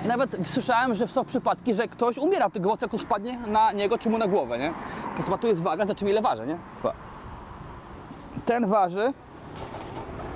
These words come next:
prawie dziesięć kilo. To są większe jeszcze, nie będę już pani wybierał. Taki średni to jest. Dziesięć kilo owoc.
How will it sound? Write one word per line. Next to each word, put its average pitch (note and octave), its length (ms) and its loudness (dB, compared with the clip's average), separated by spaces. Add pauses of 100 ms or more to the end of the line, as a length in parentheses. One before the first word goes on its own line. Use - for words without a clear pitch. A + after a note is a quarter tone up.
(1200)
prawie G#3+ 340 2
dziesięć A3 400 0
kilo. E3+ 240 2 (800)
To C#4 80 0
są D#4 140 2
większe A3 340 0
jeszcze, E3 220 0
nie E3 60 0
będę E3 160 0
już C#3 80 -2
pani D#3 280 0 (420)
wybierał. D#3+ 460 2 (760)
Taki D#4 260 2
średni G3+ 420 0
to D3+ 120 4
jest. - 280 -2 (380)
Dziesięć G#3+ 280 4
kilo B3+ 240 0
owoc. D3 380 -2